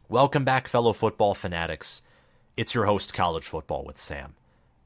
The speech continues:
And I'm just so happy that the season is progressing and we're in the month of October. Sooner rather than later, we'll be in the month of November, which is my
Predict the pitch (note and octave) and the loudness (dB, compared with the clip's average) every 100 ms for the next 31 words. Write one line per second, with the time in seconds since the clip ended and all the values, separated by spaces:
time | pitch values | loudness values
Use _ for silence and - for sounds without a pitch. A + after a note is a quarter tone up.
0 | _ F#2+ F#2+ F2 E2 D#2+ - _ _ _ | _ 2 2 2 -4 -10 -16 _ _ _
1 | _ _ _ - A2+ G2+ - B2 G#2+ G2 | _ _ _ 0 0 0 0 2 0 2
2 | G2+ G2+ G#2+ F#2+ F2+ F2 E2 - E2+ - | 2 2 -4 -6 -6 -6 -6 -10 -6 -4
3 | A2 A2 - A2 G2+ F#2+ F#2+ F2+ - F#2+ | -2 -2 -2 -2 -4 -8 -10 -10 -8 -4
4 | G2 G#2 - C#3+ D3+ _ _ _ _ _ | 0 0 0 -4 -10 _ _ _ _ _
5 | F#2+ F#2 F#2+ G2+ G2 F#2+ G2 F2+ F2+ - | -6 -2 0 0 -2 -4 -2 -4 -4 0
6 | G2 B2+ D#3 - _ _ _ _ _ - | 0 0 -6 -10 _ _ _ _ _ -6
7 | - D#3 D3 C#3 C3+ C3+ C3 A#2+ B2+ D3+ | 0 2 4 2 2 -2 0 0 0 0
8 | A#2+ A#2 G#2+ G2+ G2 G2 F#2+ F2 F#2+ D#2+ | -2 -2 -2 -2 -2 -2 -4 -4 -4 -2
9 | F2+ G#2 C#3 G2+ E2 - D#2+ F2 D2+ | -4 -4 -6 -6 -10 -10 -8 -8 -8